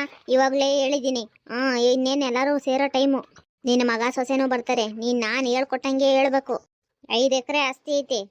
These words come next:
ಹ್ಮ್, ಅದ್ರಲ್ಲೆಲ್ಲ ಮೂರ್ ಭಾಗ ಆಗ್ಬೇಕು. ಪಾತ್ರೆ, ಪರಡಿ, ಚಿನ್ನ, ಬೆಳ್ಳಿ, ಮನೆ, ಮರದ ಸಾಮಾನ್ ಸಮೇತ ಎಲ್ಲದು ಭಾಗ ಆಗ್ಬೇಕು. ಎಲ್ಲ ಸಮ ಭಾಗ ಆಗ್ಬೇಕು. ನಿನ್ನನ್ನ ಅಪ್ಪನ್ನ ನಮ್ಮನೆ ಕರ್ಕೊಂಡ್ ಹೋಗ್ತೀನಿ. ಹ್ಮ್, ನಾನ್ ಸಾಕ್ತೀನಿ ನಿಮ್ಮನ್ನ.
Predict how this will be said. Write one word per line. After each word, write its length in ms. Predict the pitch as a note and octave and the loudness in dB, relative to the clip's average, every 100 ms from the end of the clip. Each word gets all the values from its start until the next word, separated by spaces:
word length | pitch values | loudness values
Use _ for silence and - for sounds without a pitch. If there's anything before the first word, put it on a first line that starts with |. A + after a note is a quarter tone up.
| _ | _
ಹ್ಮ್, 280 | G#3 A#3+ B3 A3 | -8 -6 -4 -4
ಅದ್ರಲ್ಲೆಲ್ಲ 600 | A3+ C4 C#4 C4 C#4 C#4+ | -2 0 2 4 4 2
ಮೂರ್ 240 | C#4 C#4 C4+ | 2 0 0
ಭಾಗ 220 | C4+ C#4 | 0 2
ಆಗ್ಬೇಕು. 420 | C#4 C4 C4 C4 A#3+ - _ _ | 0 0 -2 -2 -6 -8 _ _
ಪಾತ್ರೆ, 460 | B3 B3+ B3 B3 B3 | -6 -4 -4 -6 -6
ಪರಡಿ, 540 | B3 B3+ B3+ B3+ C4 C4 - _ _ _ _ | -4 -2 -2 0 0 -2 -4 _ _ _ _
ಚಿನ್ನ, 340 | - C#4+ C4+ B3+ B3+ | 0 2 2 2 0
ಬೆಳ್ಳಿ, 420 | C4 C4 C#4 C4 C#4 - - _ _ A3+ | -2 -2 0 2 0 -4 -16 _ _ -4
ಮನೆ, 360 | A#3 B3+ D#4+ C#4+ A3 _ _ _ _ | -2 0 0 -2 -8 _ _ _ _
ಮರದ 320 | A#3+ B3+ E4+ E4 | -2 0 0 -2
ಸಾಮಾನ್ 380 | E4+ D#4 E4 | -6 -4 -6
ಸಮೇತ 320 | D#4+ D4+ E4 F#4+ | -2 -2 -2 0
ಎಲ್ಲದು 440 | D4+ C4+ D#4 E4 D#4+ | 2 2 2 2 2
ಭಾಗ 240 | C#4 C#4 C#4 | 2 2 0
ಆಗ್ಬೇಕು. 420 | C4 B3 - G#3 | 0 -4 -2 -2
ಎಲ್ಲ 240 | G#3+ B3 D4 | 2 2 2
ಸಮ 260 | B3 B3 D4 | -2 0 2
ಭಾಗ 220 | C4+ C4 | 2 2
ಆಗ್ಬೇಕು. 440 | B3 A#3 A#3 A3 - - _ _ _ - | 0 -2 -6 -6 -12 -16 _ _ _ -4
ನಿನ್ನನ್ನ 380 | C4 C#4 D4+ D4 C#4 | 2 4 2 0 -2
ಅಪ್ಪನ್ನ 320 | - C#4 D4+ | -4 -4 -2
ನಮ್ಮನೆ 340 | D#4+ B3+ C#4 C#4+ | 0 0 -2 -2
ಕರ್ಕೊಂಡ್ 360 | B3 B3 B3 | -4 -2 -2
ಹೋಗ್ತೀನಿ. 320 | A3+ - G3+ | -2 -4 -6
ಹ್ಮ್, 520 | F#3 _ G#3+ A#3 G3+ G#3+ | -8 _ -4 -2 -2 -2
ನಾನ್ 220 | A3+ C#4+ | -2 -2
ಸಾಕ್ತೀನಿ 360 | C#4 - B3+ | -4 -6 -4
ನಿಮ್ಮನ್ನ. 280 | A#3+ A3 G3 | -2 -4 -6